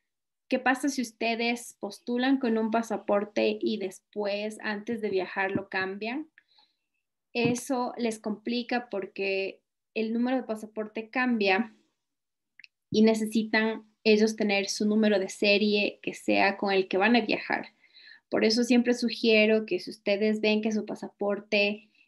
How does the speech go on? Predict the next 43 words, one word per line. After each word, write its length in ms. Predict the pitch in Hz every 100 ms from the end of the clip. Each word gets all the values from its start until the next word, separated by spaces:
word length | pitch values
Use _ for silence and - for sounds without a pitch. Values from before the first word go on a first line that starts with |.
| -
ya 160 | 214 220
no 120 | 226
tiene 220 | 233 233
muchas 320 | 233 233 226
páginas 1080 | - 214 214 214 214 208 202 196 196 202 - _ _ -
o, 560 | 208 202 202 202 - 220
eh, 200 | 196 190
tiene 220 | 220 262
vigencia, 540 | 254 - 233 240 196 190
pero 160 | 190
no 120 | 190
tiene 220 | 190 208 220
páginas 400 | 220 220 214 208
en 140 | 196
blanco, 600 | 196 202 220 220 240 - -
saquen 400 | - 190 208 208
uno 160 | 208
nuevo. 480 | 208 208 202 - - _ -
O 300 | 233 214 -
a 100 | -
su 140 | 220
vez, 220 | 208 196
si 140 | - 196
no 180 | 208 226
está 460 | 247 - 226 226
tan 200 | 220 220
vigente 440 | 214 - 196 196 180
y 40 |
no 140 | 185
tiene 220 | 196 214 226
mínimo 420 | 233 247 247 226
dieciocho 640 | 190 190 - 202 208 226
meses 640 | 214 202 208 - 233 - _ - - - _
desde 320 | - 214 214
la 140 | 214 214
fecha 220 | 190 220
en 60 | 214
la 80 |
que 60 | 185
ustedes 300 | - 190 202
llegan 300 | 208 214 220
a 60 | 190
Rusia, 560 | 185 190 - 262 269